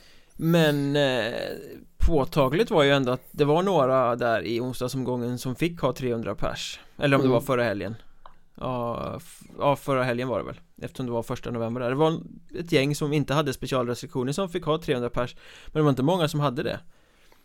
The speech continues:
Speaker 2: Nej.
Speaker 1: Halmstad, Tranås, Borlänge, Östersund.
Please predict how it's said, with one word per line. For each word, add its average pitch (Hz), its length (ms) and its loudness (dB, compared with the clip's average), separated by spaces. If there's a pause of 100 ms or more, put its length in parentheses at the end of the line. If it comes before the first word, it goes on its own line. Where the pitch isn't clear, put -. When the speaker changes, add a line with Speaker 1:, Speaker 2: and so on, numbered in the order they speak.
(180)
Speaker 2:
Nej. 135 100 2
Speaker 1:
Halmstad, 139 920 2
Tranås, 139 880 0
Borlänge, 135 1200 0
Östersund. 143 840 -2